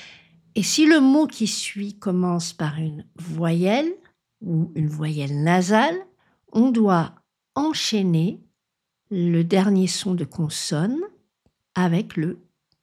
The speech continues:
son de voyelle suivante. Il s'agit d'un enchaînement consonantique. Exemple, « Elle parle anglais comme une Américaine. »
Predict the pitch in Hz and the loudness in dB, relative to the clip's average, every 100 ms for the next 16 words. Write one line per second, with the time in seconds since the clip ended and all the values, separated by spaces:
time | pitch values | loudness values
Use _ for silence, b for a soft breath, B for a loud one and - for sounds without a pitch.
0 | _ - - - 226 233 180 165 196 226 | _ -10 -6 -2 -2 -2 -10 -6 0 0
1 | 226 165 151 175 220 - - 156 135 117 | 0 -2 0 -2 -2 -6 -8 -8 -8 -14
2 | - - _ B B B B B 233 233 | -16 -20 _ B B B B B -2 -2
3 | - - - 190 170 196 233 190 165 170 | -6 -14 -4 0 0 -2 0 2 4 4
4 | 247 - 226 202 202 220 269 - _ - | 4 0 0 2 2 2 -2 -10 _ -10
5 | 262 254 - 240 214 190 170 - - - | -4 -4 -2 0 0 0 -4 -8 -16 -18
6 | - - - _ _ _ _ - B B | -20 -20 -20 _ _ _ _ -20 B B
7 | B B B B _ - 294 220 175 147 | B B B B _ 2 2 4 2 0
8 | 117 - - - _ _ _ _ _ _ | -2 -8 -16 -20 _ _ _ _ _ _
9 | _ _ 233 247 226 240 214 196 196 202 | _ _ 2 2 2 4 4 4 2 2
10 | 196 196 226 285 - 208 196 185 180 190 | 2 2 2 0 -2 0 2 2 2 2
11 | 220 247 226 190 - - 143 143 135 | 2 0 -2 -4 -8 -8 -6 -8 -12